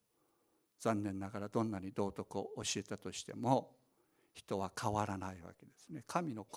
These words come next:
言葉しか新しく生まれなければ、私たちは変わらないわけ。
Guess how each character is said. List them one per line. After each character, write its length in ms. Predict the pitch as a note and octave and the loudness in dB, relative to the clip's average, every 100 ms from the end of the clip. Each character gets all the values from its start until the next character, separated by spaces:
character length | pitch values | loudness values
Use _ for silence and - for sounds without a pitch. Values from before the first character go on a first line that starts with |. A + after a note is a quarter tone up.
| - | 4
言 100 | F#3 | 6
葉 140 | F#3 | 6
し 180 | - - | 6 6
か 180 | - G#2 - - - - _ - - | 8 6 4 -20 -20 -20 _ -16 -2
新 320 | C#3 A3+ A3 | 10 12 12
し 100 | - | 10
く 40 | D#3+ | 6
生 60 | |
ま 160 | C3 A#2+ | 8 8
れ 100 | A#2 | 8
な 160 | G#2+ | 4
け 160 | G#2+ F#2+ | 2 -2
れ 120 | F#2 | -2
ば、 280 | F2+ B2 A#2 - _ _ _ _ - | 6 8 6 0 _ _ _ _ -6
私 320 | G2+ A2 - | 2 2 2
た 60 | |
ち 100 | G2 | -2
は 80 | D2+ - | -4 2
変 120 | A#2 | 2
わ 120 | G2 | 2
ら 80 | F2 | 0
な 140 | F2 E2 | -4 -10
い 20 | |
わ 0 | |
け。 500 | G#2+ _ _ _ | -12 _ _ _